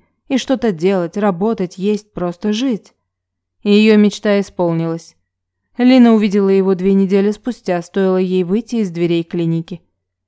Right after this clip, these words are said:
Герман в окружении нескольких мужчин шел к машине. «Герман!» — закричала она, что есть сил,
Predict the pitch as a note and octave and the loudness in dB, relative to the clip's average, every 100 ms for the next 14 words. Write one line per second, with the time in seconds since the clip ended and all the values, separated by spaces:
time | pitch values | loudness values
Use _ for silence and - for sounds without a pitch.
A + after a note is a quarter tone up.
0 | _ _ - F3+ A3 B3 G#3 F3+ F#3 F#3+ | _ _ -6 0 0 2 2 0 -4 -4
1 | F#3+ G3 F#3+ F#3 F#3 F#3 - G3 F#3+ G#3 | -2 0 2 2 0 -2 -4 -8 -8 -4
2 | A3 A#3 - C#4 - G3 F#3+ F#3+ F3+ - | -2 -2 -4 -6 -4 -4 -2 -4 -4 -6
3 | E3+ E3 - _ _ _ - F#3+ C4 E4+ | -4 -4 -8 _ _ _ -10 -2 2 4
4 | C4 A3 E3 E3 _ _ _ _ - F3+ | 4 0 0 -6 _ _ _ _ -10 -6
5 | G#3 G#3+ G#3 A#3+ A3+ G3+ F#3+ F#3 - A3 | -4 -4 -4 -4 -2 0 0 -2 -2 -4
6 | G3+ A#3 - G3 D#3+ D#3+ | -2 -6 -6 -6 -6 -6